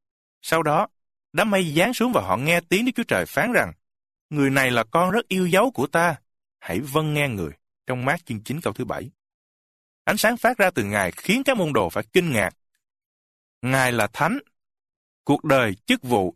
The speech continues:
sự giáng sinh, sự chết, sự thăng thiên, chức vụ thầy tế lễ của Ngài đều chứng minh cho điều đó. Ngài đã mở ra con đường và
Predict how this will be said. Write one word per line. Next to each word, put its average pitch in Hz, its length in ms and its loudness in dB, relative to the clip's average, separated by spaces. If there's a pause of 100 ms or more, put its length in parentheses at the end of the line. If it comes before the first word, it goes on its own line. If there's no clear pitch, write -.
sự - 180 -6
giáng 165 280 0
sinh, 180 260 0
sự - 280 -4
chết, 202 260 0 (380)
sự - 200 -8
thăng 165 220 0
thiên, 170 260 2 (460)
chức 233 140 0
vụ 120 140 0
thầy 101 180 -2 (120)
tế 226 140 4
lễ 120 180 2
của 110 140 -2
Ngài 117 320 -2 (340)
đều 113 220 2
chứng 175 180 -2
minh 147 140 0
cho 131 120 -2
điều 98 160 -2
đó. 90 260 -2 (960)
Ngài 123 300 2
đã 117 100 2
mở 117 280 2
ra 208 100 2
con 185 240 0
đường 107 240 2 (180)
và 98 120 -4